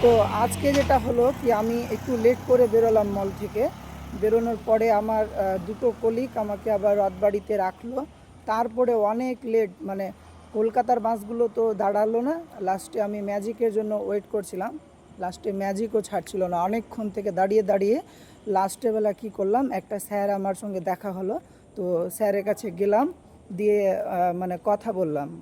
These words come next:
কথা বলতে বলতে একটু লেট হয়ে গেল, দিয়ে আমি আসছিলাম। স্যারটা আমার অনেক পরিচিত, দিয়ে কথা বললাম, স্যারের সঙ্গে দেখা হলো অনেক দিন বাদে। তো এবার স্যার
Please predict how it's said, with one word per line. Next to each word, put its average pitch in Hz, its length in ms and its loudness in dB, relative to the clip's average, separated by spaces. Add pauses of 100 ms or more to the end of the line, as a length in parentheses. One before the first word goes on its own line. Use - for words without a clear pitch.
কথা 196 260 0
বলতে 208 260 -2
বলতে 208 280 -2
একটু 202 200 -6
লেট 202 300 -2
হয়ে 202 140 -4
গেল, 208 240 2 (440)
দিয়ে 202 160 2
আমি 202 180 0
আসছিলাম। 180 640 -4 (300)
স্যারটা 233 300 0
আমার 220 180 4
অনেক 220 140 0 (100)
পরিচিত, 220 540 -2 (240)
দিয়ে 196 260 -4
কথা 202 240 0
বললাম, 202 340 0
স্যারের 214 280 0
সঙ্গে 214 240 -4
দেখা 196 280 -2
হলো 233 140 -4
অনেক 247 260 -6
দিন 202 160 -2
বাদে। 185 300 0 (580)
তো 180 280 0
এবার 190 300 2
স্যার 208 260 -2